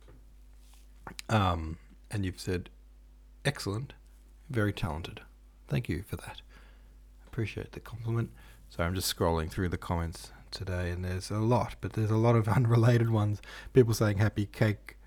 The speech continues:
Day," people saying, "Well done on the cover song." A lot of it's not really related to the chapter,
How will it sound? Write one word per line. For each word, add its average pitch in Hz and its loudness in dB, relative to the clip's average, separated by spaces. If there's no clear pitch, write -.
Day," 101 2
people 104 -4
saying, 98 -2
"Well 95 0
done 92 -2
on 90 -4
the 87 -8
cover 113 0
song." 107 0
A 123 -6
lot 117 -2
of 110 0
it's 104 -8
not 95 -4
really 101 -2
related 98 -2
to - -8
the - -8
chapter, - -6